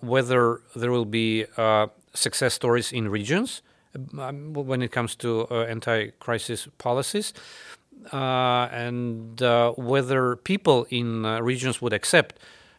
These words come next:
uh, governors as more important, uh, more important, uh, policymakers and decision makers than the federal center. What the first wave of crisis demonstrated is that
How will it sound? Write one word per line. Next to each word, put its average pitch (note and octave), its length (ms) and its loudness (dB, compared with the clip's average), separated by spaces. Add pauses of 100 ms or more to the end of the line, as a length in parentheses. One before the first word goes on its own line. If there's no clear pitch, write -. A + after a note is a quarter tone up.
(140)
uh, A#2+ 380 2
governors C3+ 680 4
as - 260 -2
more B2+ 260 2
important, A#2 720 -6 (100)
uh, G2+ 800 -2
more G#2+ 180 0
important, B2 640 -4
uh, G#2 320 0
policymakers A2 680 -2
and G#2 100 -8
decision A#2+ 380 -6
makers - 300 -6 (420)
than A#2 240 0
the A2 100 -2
federal A2 320 -2
center. G2+ 380 -4 (280)
What C3 220 4
the C#3 80 2
first - 380 2
wave D#3+ 260 0
of - 140 -2
crisis D3 420 2
demonstrated A#2 840 0
is B2 460 0 (120)
that A#2+ 380 2